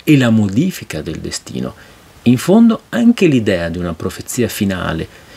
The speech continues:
disastrosa che riguarda una catastrofe ha a che fare con il destino. E Turing è parte di questo destino, essendo sempre protagonista di questa profezia.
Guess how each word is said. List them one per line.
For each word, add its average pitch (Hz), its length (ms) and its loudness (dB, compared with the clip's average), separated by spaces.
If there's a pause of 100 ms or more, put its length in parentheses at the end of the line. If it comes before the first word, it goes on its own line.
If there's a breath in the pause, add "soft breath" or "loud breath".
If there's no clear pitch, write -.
(140)
disastrosa 95 960 0
che - 120 -8
riguarda 107 380 0
una 87 160 -6
catastrofe 160 800 -2 (340 loud breath)
ha 107 140 -2
a 135 60 -2
che - 140 -2
fare 85 340 -2
con 90 200 -2
il 82 120 -2
destino. 85 680 -4 (420 loud breath)
E 113 200 2
Turing 240 440 4 (140)
è 113 140 -4
parte - 520 -2
di 82 120 -4
questo - 320 -10
destino, 85 440 -6
essendo 92 360 -4
sempre 143 400 0
protagonista 101 720 -2
di 120 100 -2
questa - 280 -8
profezia. - 720 -8